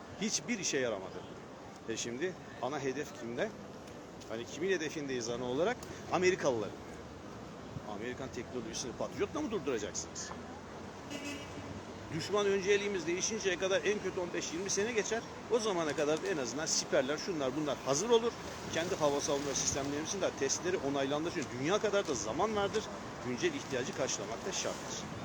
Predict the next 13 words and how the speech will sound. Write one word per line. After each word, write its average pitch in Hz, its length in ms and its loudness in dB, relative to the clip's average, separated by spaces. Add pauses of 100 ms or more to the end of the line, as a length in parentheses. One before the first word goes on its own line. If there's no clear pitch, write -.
(180)
Dediğim 170 300 2
gibi 202 220 4
başında 156 400 4
da 113 80 2 (320)
S 156 340 8
dört 202 220 8
yüze 214 180 4
sıkı 196 300 4
sıkı 185 320 4
yapışın. 160 380 2 (680)
Sıkı 233 380 4
sıkı 233 260 4
yapışın. 190 480 4